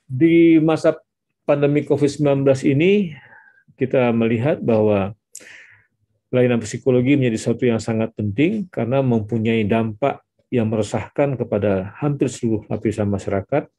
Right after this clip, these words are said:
eh, dan menjadi satu sumber stresor. Karena itu, edukasi yang benar tentang masalah covid sembilan belas ini sangat dibutuhkan,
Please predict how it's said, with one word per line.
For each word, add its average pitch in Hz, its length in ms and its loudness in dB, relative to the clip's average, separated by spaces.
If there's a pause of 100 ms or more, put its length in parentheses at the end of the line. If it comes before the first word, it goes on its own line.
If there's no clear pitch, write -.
(1160)
eh, 101 520 0
dan 113 280 -2
menjadi 107 360 -2
satu - 120 -10
sumber 104 280 -4
stresor. 143 840 -4 (120)
Karena 110 400 -4
itu, 131 400 0
edukasi 143 800 0
yang 131 280 -4 (360)
benar 156 400 2
tentang 107 320 -4
masalah 104 320 -2
covid 110 240 -4
sembilan 107 320 -4
belas 104 240 -4
ini 135 80 -2
sangat 107 320 -6
dibutuhkan, 107 640 -4